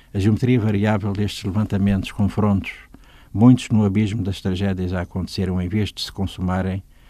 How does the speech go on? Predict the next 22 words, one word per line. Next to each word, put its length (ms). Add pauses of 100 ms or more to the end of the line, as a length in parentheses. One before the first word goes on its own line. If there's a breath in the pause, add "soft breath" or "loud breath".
(160 soft breath)
são 280
a 40
nova 280
desordem 420
do 140
mundo. 340 (800 soft breath)
Em 60
Moçambique 460
há 80
jovens 500
que 200
eram 260
para 160
ser 240
observador 680
nas 160
controversas 680
eleições 520
de 60
outubro 420
deste 320
ano 280